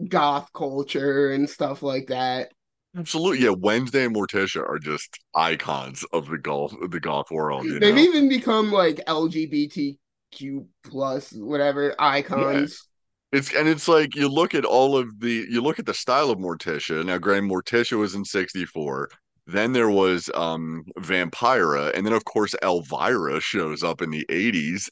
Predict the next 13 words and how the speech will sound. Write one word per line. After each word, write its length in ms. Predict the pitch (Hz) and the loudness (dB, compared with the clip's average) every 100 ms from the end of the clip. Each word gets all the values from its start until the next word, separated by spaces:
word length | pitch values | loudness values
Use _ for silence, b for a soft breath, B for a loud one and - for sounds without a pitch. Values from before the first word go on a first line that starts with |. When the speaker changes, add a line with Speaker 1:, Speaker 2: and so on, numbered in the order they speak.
| - | -12
Speaker 2:
And 400 | 85 82 80 80 B B | -12 -10 -10 -12 B B
they 180 | 85 117 | 2 4
all 260 | 123 123 156 | 6 6 4
have 300 | 135 131 104 | 2 0 0
the 100 | 95 | -4
same 460 | - - 98 110 | -4 -2 0 0
look. 500 | 92 78 95 117 76 - _ _ _ _ _ _ - | -2 -2 2 2 2 -4 _ _ _ _ _ _ -12
It's 140 | 92 | -8
just 280 | - 110 95 | 2 4 4
Elvira's 580 | 104 98 92 104 90 82 | 4 4 2 2 0 -2
got, 260 | 92 82 - | -2 -2 -2
you 120 | 87 | -8
know, 280 | 80 69 | -8 -8